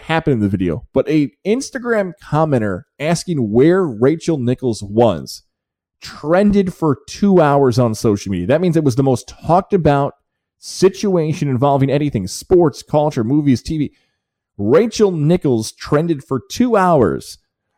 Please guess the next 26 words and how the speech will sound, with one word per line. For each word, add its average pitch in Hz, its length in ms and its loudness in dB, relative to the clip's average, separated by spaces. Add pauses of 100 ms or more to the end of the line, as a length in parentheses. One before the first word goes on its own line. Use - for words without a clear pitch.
because 139 300 2
a 135 120 2
commenter 240 720 2
on 190 120 2 (120)
Instagram 139 540 2
wrote 131 240 4
her 143 160 4
name. 95 340 0 (800)
They 85 280 -6
say 107 360 -2
where 101 140 4
the 90 80 0
world 110 240 4
is 165 140 2
in 135 80 2
two 120 100 2
thousand 110 360 0
twenty-one 107 360 -2
because 135 280 -2
people 110 220 -2
want 104 180 2
to 95 60 -2
defend 123 260 -2
her, 107 100 0
even 107 180 0
though, 101 260 0